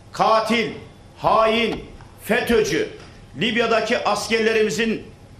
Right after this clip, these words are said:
şehit edilmesinin müsebbibi olarak gördüğünüz Birleşik Arap Emirlikleri'ni ziyaret ediyor ve Birleşik Arap Emirlikleri'ne kardeşim diye hitap ediyorsunuz da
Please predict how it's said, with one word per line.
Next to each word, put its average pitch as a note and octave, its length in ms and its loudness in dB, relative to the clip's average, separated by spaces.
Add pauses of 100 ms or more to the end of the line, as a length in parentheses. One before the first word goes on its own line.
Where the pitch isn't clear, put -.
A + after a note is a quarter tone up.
şehit G#3+ 400 0
edilmesinin G#3+ 760 0
müsebbibi G#3 560 -2
olarak G3+ 460 2
gördüğünüz G3+ 640 2 (600)
Birleşik A3+ 480 0 (200)
Arap C4 380 0
Emirlikleri'ni G#3 680 0
ziyaret G#3+ 460 2
ediyor A3 540 2 (420)
ve G#3+ 180 2
Birleşik A#3 460 0 (100)
Arap B3 400 0
Emirlikleri'ne G#3+ 840 0 (460)
kardeşim A#3 720 0
diye G#3 200 2
hitap G3+ 440 0
ediyorsunuz G#3+ 760 2
da F#3+ 340 0